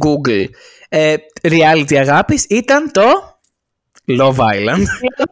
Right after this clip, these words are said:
Speaker 1: Δεν μπο-,
Speaker 2: Island.
Speaker 1: δεν μπορούσε αυτό το πράγμα να μην είναι πρώτο. Έχουμε συζητήσει στο προηγούμενο μέρος, Θεόν, με την Ιουλία για τους φετινούς παίκτες του Love Island και το Love Island U K είναι το original και έχει δέκα σεζόν μέχρι,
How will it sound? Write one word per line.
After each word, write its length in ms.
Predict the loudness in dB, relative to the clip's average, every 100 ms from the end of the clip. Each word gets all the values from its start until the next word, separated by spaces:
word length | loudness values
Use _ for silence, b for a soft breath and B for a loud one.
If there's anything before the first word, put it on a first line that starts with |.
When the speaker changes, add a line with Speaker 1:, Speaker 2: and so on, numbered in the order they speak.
| _
Speaker 1:
Δεν 220 | -2 0 4
μπο-, 120 | 2
Speaker 2:
Island. 240 | 2 -4 -6 -10 _ _
Speaker 1:
δεν 220 | -6 -2
μπορούσε 460 | 0 2 2 0 0
αυτό 200 | 0 0
το 120 | -4
πράγμα 220 | -2 -4 -4
να 60 |
μην 80 | -2
είναι 100 | -2
πρώτο. 400 | -2 -2 -2 -6 -8 B B
Έχουμε 340 | -2 -2 0 -2
συζητήσει 540 | -2 -4 -2 -2 -2
στο 140 | -2 -2
προηγούμενο 460 | 0 0 0 -2
μέρος, 300 | 0 0 0
Θεόν, 320 | 0 0 0
με 100 | 0
την 200 | -2 -2
Ιουλία 480 | 0 2 2 0 -4 B B
για 160 | -4 -2
τους 140 | -2
φετινούς 500 | -4 -2 -2 0 -2
παίκτες 320 | -2 -2 -2
του 140 | -2 0
Love 120 | 0
Island 420 | 0 -2 -2 -2 -4 -8 B B
και 120 | -6 -2
το 140 | 2
Love 240 | 2 0 0
Island 300 | 0 0 -2
U 160 | -2 -2
K 260 | 0 2 2 -2 -8 _ _
είναι 320 | -4 -2 -2 -2
το 140 | 0
original 480 | 2 2 0 -2 -2 -4 -8 B B
και 120 | -2
έχει 200 | -2 0
δέκα 300 | 0 0 -2
σεζόν 420 | -4 -2 -2 0
μέχρι, 240 | 0 -2